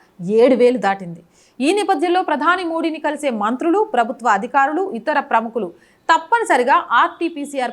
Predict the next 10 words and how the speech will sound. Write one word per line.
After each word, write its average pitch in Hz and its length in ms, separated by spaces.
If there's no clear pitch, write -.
పరీక్ష 220 220
చేయించుకోవాలని 226 840
పీఎంఓ 285 380
సూచించినట్లు 240 840
అధికార 262 380
వర్గాలు 208 400
పేర్కొన్నాయి. 185 520
ఇందుకు 427 220
తగిన 320 240
ఏర్పాట్లను 294 680